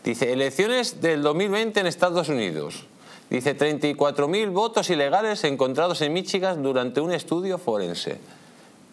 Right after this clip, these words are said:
¿Se imaginan que empiezan a descubrirse lo que ya todos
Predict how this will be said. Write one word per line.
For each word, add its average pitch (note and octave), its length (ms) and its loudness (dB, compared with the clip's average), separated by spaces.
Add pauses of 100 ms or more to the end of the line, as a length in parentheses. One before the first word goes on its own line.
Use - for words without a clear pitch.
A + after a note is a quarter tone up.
(140)
¿Se - 200 -4
imaginan C#3+ 680 -2
que A3+ 100 0
empiezan E3+ 440 0
a B2 100 0
descubrirse G#2+ 680 -2
lo F#2 220 -2
que F2 180 0
ya G#2 200 0
todos A2 420 0